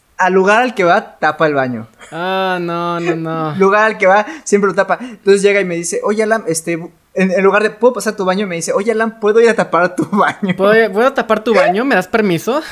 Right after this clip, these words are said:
Speaker 2: <laughs> de dejar inútil tu baño?".
Speaker 1: Y este, y yo, "Sí, pásale, ahorita lo destapamos".
Speaker 2: Ah, pero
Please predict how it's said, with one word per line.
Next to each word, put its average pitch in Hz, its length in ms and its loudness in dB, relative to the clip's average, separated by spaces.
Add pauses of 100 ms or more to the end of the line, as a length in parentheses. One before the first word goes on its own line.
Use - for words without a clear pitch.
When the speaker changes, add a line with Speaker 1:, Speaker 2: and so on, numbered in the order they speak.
(200)
Speaker 2:
<laughs> - 340 -20
de 170 80 -2
dejar 175 180 2
inútil 220 560 2
tu 196 100 -4
baño?". 247 300 2 (480)
Speaker 1:
Y 196 160 2
este, 180 380 0 (160)
y 160 100 -2
yo, 165 160 0
"Sí, 175 220 -4
pásale, 143 480 -6
ahorita 120 300 -8
lo 147 120 -6
destapamos". 139 320 -2
Speaker 2:
Ah, - 40 0
pero 202 160 4